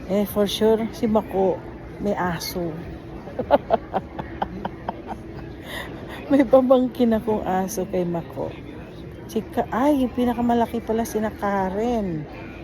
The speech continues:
Yung sa side ni Tito Toke. Oo nga.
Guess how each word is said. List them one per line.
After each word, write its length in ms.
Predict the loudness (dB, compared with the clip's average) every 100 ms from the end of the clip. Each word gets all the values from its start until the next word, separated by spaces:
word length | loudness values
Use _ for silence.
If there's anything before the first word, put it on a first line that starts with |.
| -12 -10 -4
Yung 360 | 0 2 0
sa 160 | -2 -4
side 320 | 0 2 2
ni 160 | 0 -4 -4
Tito 280 | -2 -2 -2
Toke. 600 | -4 -6 -6 -2 -2 -4 -8 -10 -12 -12 -6
Oo 180 | -2 0 0 0
nga. 320 | 0 -2